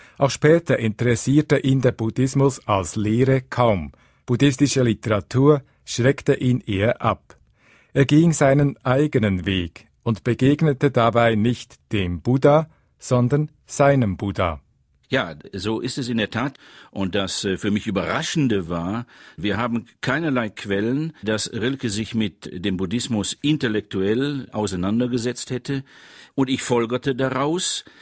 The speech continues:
Speaker 2: Rilke verfügt über die Fähigkeit, als Dichter, als Poet,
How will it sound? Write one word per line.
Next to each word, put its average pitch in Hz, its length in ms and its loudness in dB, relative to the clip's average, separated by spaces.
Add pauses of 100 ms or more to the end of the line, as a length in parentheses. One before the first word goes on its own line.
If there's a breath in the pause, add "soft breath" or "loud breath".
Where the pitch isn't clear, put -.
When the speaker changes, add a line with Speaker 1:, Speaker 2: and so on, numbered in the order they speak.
(120 loud breath)
Speaker 2:
Rilke 135 520 -2
verfügt 147 560 -4
über 120 140 2
die 104 120 -6
Fähigkeit, 120 720 -4
als 110 260 -4
Dichter, 147 640 -6
als 120 280 -4
Poet, 110 640 -2